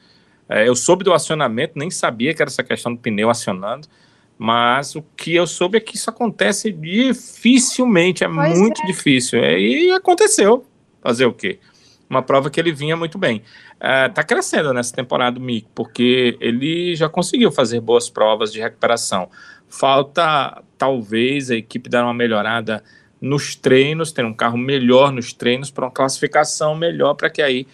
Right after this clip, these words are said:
Speaker 1: ele possa lutar pela vitória. No caso dos brasileiros, é, foram duas provas, mesma pista.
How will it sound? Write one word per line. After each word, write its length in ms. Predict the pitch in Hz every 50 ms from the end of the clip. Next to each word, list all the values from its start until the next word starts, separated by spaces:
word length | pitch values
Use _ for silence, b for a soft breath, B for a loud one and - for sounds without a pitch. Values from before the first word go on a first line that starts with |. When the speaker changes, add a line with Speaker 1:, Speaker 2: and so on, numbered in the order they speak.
| b b b b b b
Speaker 1:
ele 140 | - 131 135
possa 380 | 135 - 131 131 127 - - 147
lutar 320 | 139 143 - - 127 123
pela 240 | 123 - 131 131 131
vitória. 420 | 131 160 156 - - 90 90 95 - _ _ -
No 120 | - -
caso 280 | - - 131 120 110 110
dos 160 | 104 101 95
brasileiros, 720 | - 107 101 101 92 92 92 107 123 147 131 101 - - - b b b b b b b b b -
é, 500 | 101 104 107 107 107 107 110 110 110 -
foram 260 | - - 151 147 131
duas 240 | 123 127 127 120 -
provas, 500 | - 120 117 123 131 139 156 156 151 -
mesma 320 | - 101 104 101 110 107 101
pista. 580 | _ - 117 123 135 - - - 143 147 156